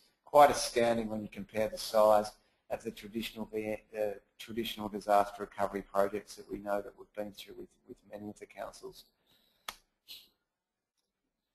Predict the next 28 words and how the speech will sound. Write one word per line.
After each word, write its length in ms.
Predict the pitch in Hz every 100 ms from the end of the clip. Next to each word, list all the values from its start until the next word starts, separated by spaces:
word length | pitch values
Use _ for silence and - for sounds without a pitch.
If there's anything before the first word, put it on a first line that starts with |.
| _ _ _ _ _
So 220 | - 175 170
the 80 |
sort 220 | 170 233 247
of 60 |
services 720 | - 190 180 180 - 156 -
that 200 | - 131
we 100 | 143
do 300 | 123 123 127
now 180 | 131 120
or 140 | 113 117
deliver 360 | 117 117 120
the 120 | 113
D 200 | 110 120
R 140 | 117 110
services, 760 | - 117 113 113 - 110 -
the 140 | - 123
abridged 440 | - 175 175 -
B 140 | 165
I 320 | 143 120 117 117
A 60 |
is 80 | 110
something 380 | - 117 - 113
that 120 | 110
we 160 | 110 113
still 300 | 110 120 107
see 300 | - 107 104
as 120 | 101
critical, 640 | - - 104 104 110 104